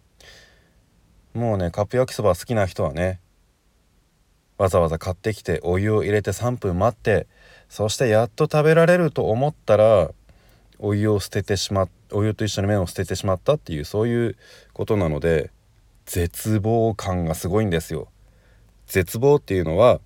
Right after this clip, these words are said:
あの、希望がない、つまりもうこれから何にもいいことがない、もう人生終わりだみたいな、そういう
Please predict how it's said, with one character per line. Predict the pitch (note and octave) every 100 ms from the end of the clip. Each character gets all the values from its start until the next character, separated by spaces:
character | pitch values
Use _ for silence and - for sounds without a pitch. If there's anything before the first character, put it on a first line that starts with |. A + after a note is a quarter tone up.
| _ _ _ _
あ | E2+ F2
の、 | E2 D#2+ D#2 D#2+ - _ _ _ _ - _ _ _ _ _ _ _ - - - - - _ - _ _
希 | - - E2+
望 | G#2 A#2 A#2+
が | G#2 G2
な | G#2
い、 | F2+ - _
つ | -
ま | A2+ G2+
り | F2+
も | F2 E2
う | -
こ | -
れ | G#2
か | G2+
ら | G#2+
何 | F#2+ F#2 A#2
に | B2+
も | B2+
い | - C3+
い |
こ | A2+
と | G2+
が | E2+ F2
な | G#2+ G2
い、 | - - _
も | - G#2+
う | F2+
人 | A2+ B2+
生 | A2+ F#2
終 | A1+
わ | G2
り | A2
だ | B2+ C#3 G2+
み | G2
た | G2 F#2+
い |
な、 | D#2+
そ | D#2+ A2+
う | B2
い | B2+
う | B2+